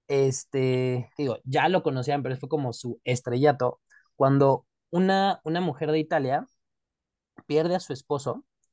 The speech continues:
este, en, y decidió, este, volver, ¿no? Dijo, "Bueno, yo vivía con mi esposo aquí en Italia", y decide regresar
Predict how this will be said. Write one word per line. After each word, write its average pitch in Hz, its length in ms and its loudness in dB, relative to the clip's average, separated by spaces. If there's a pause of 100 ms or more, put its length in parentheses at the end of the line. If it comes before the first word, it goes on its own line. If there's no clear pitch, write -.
(140)
este, 113 680 2
en, 120 600 -2
y 131 140 -4
decidió, 139 920 2
este, 135 280 -6
volver, 123 500 0 (240)
¿no? 120 200 -8
Dijo, 127 240 -6
"Bueno, 123 240 0
yo 127 140 2
vivía 135 240 2
con 127 140 -2
mi 120 60 -4
esposo 165 320 -2
aquí 139 120 -4
en 120 80 -2
Italia", 139 380 2 (360)
y 147 100 0
decide 147 340 4
regresar 139 580 0